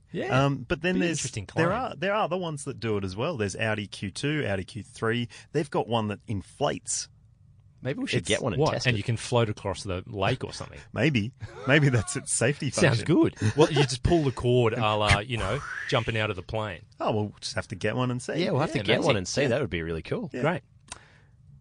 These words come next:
Speaker 1: Okay, now.
Speaker 2: Next.
Speaker 1: s-, something,
Speaker 2: <laughs>
Speaker 1: something that's not really great.
Speaker 2: Oh.
Speaker 1: I'm just gonna, if I could fit a soapbox in here, I would, and I'd stand up on it proudly.
Speaker 2: Yeah.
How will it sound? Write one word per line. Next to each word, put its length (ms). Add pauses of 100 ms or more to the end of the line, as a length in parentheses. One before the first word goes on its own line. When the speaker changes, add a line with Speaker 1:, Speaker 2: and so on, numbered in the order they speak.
(240)
Speaker 1:
Okay, 400
now. 320
Speaker 2:
Next. 320 (200)
Speaker 1:
s-, 200
something, 640
Speaker 2:
<laughs> 60
Speaker 1:
something 440
that's 220
not 200
really 260
great. 280 (420)
Speaker 2:
Oh. 100
Speaker 1:
I'm 80
just 180
gonna, 200 (120)
if 140
I 120
could 160
fit 180
a 40
soapbox 500
in 100
here, 200
I 100
would, 260
and 120
I'd 200
stand 360
up 140
on 140
it 120
proudly. 380
Speaker 2:
Yeah. 160